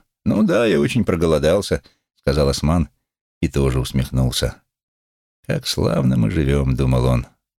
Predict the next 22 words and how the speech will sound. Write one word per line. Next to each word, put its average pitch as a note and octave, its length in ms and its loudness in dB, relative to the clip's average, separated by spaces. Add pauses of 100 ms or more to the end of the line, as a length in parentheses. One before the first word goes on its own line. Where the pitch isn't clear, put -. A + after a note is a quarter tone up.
(300)
«Как A3 180 -4
я - 60 -2
люблю B1+ 320 0
воскресенье. B1 760 -4 (680)
Уже E2 220 -2
двадцать - 500 -2
минут F2 300 0
второго, C2 600 0 (760)
а A#2 60 -6
мне A#2 160 0
ещё G#2+ 240 -2
нужно G2+ 320 0
показаться - 600 -2
в - 80 -8
клубе». B1 540 -4 (920)
«Вы F3+ 80 0
ведь F3+ 140 -2
часто - 360 -2
будете C#2 320 -2
к - 80 -12
нам B1 140 -2
приходить», — C2+ 580 -4